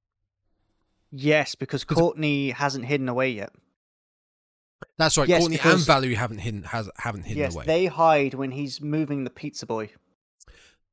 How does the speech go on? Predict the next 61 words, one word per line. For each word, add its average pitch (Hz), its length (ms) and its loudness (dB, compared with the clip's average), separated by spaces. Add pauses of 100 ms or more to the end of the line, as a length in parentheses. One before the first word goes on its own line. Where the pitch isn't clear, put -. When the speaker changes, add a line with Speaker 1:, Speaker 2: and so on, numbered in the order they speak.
(380)
Speaker 2:
Yes. - 640 0 (140)
So 123 540 -4
Speaker 1:
Yeah, 123 120 2
Speaker 2:
hang 123 100 0
on. 180 60 -2
Speaker 1:
yes, 180 80 6
Speaker 2:
Let's 170 140 2
get, - 80 0
let's 170 120 -4
get 196 160 2
on 151 100 -2
Speaker 1:
that 151 140 2
is - 40 -8
Speaker 2:
track. 160 180 0
Speaker 1:
right. 147 80 6
Speaker 2:
So 160 140 4
where 208 180 4
does 254 160 2
Trish - 300 -2
hide? 87 340 -8 (960)
Speaker 1:
So 156 540 6 (480)
Trish 233 440 0
runs 165 340 0
out 160 120 4
of 131 40 0
the 139 80 2
room. 139 200 0
We 139 100 -4
don't 156 280 0
know 156 100 -2
where 139 120 2
Trish - 280 -6
goes. 98 340 -10 (360)
Speaker 2:
That's 104 240 -4
it. 82 160 -8
That's 123 160 -4
it. 104 80 -6
And 127 80 -6
Speaker 1:
Because 156 160 0
Speaker 2:
I - 20 2
think - 160 0
Speaker 1:
she's 196 180 2
Speaker 2:
he's 160 80 2
Speaker 1:
not 185 100 4
Speaker 2:
looking 147 120 2
Speaker 1:
seen 190 220 2
Speaker 2:
for 165 60 0
Speaker 1:
again 131 280 -2
till 143 140 -6
the 135 80 -10
swimming 151 380 -6
pool - 220 -14
scene. 101 300 -14 (640)
Speaker 2:
That's 151 280 2
it. 107 160 -6 (140)
And 131 120 -4
Speaker 1:
And 139 220 2
Speaker 2:
he's 139 140 2
Speaker 1:
at 151 60 4
Speaker 2:
looking 180 260 6
for 147 40 2